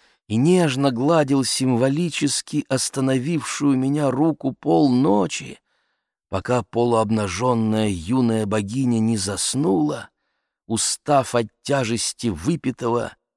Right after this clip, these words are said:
и недовершённого, а я, перебрав с этим не меньше, обливаясь радостными слезами, пошёл, чтоб её не будить,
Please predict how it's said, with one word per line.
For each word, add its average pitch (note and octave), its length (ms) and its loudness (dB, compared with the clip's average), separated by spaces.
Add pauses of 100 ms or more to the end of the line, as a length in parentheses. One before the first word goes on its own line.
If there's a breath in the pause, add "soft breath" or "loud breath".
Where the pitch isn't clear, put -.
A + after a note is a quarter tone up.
(120)
и C3+ 120 4
недовершённого, A#2+ 1300 0 (560)
а E2+ 100 -4
я, A2 500 -4 (640)
перебрав G#2+ 600 2
с - 120 -2
этим A2 400 2
не G2+ 140 2
меньше, A2 680 0 (520)
обливаясь D3 800 4
радостными C3 640 2
слезами, C3 960 0 (340)
пошёл, D3 520 4
чтоб B2+ 340 0
её C#3 340 2
не C3+ 140 4
будить, A#2+ 600 -2